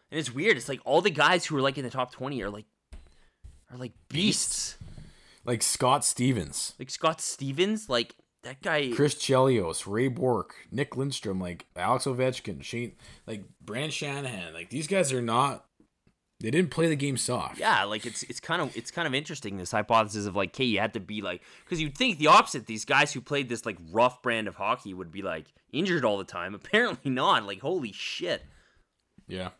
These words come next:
Speaker 1: That's crazy.
Speaker 2: Well, a-, anybody in this, in this top twenty list did not, they played a rough brand.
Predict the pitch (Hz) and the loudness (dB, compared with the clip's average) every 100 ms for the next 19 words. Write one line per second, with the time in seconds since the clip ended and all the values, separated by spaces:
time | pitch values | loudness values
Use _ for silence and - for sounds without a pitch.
0 | _ 120 117 - 113 120 127 101 95 113 | _ -12 -12 -6 -2 -2 -2 -6 -6 -8
1 | 127 120 147 170 160 160 143 131 117 110 | -6 0 2 4 4 4 4 2 0 -2
2 | - 127 104 - 120 98 - 104 95 87 | -4 -4 -4 -2 -2 -2 -4 -4 -6 -8
3 | - 90 92 - 101 98 - 98 90 85 | -10 -8 -8 -8 -10 -10 -6 -6 -4 -6
4 | 85 78 - 82 69 67 | -4 -6 -6 -10 -10 -12